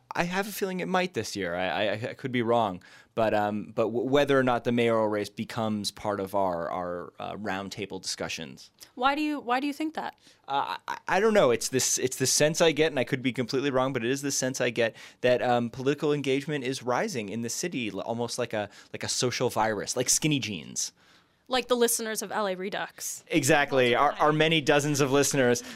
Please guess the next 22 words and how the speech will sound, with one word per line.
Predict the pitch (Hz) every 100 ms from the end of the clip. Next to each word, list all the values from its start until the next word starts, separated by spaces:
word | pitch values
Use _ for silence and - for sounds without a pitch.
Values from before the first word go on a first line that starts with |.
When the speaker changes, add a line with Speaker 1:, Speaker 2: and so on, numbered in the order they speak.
| -
Speaker 1:
Um, | 147 143 139 143 143
one | - 147 175
other | 185 233
issue | 131 131 - 135 127
that, | 120 120
uh, | 120
we | 120 123 131 117
mentioned | 135 - 131
it | 113
before, | 113 - 180 147
but, | 117 110
uh, | 110
the | 123
half | 139 -
cent | 139 123
sales | 143 226
tax, | - 92 - -
uh, | 107 90
will, | 110 110
will | 123 123 117
that | 135 180
pass? | - - -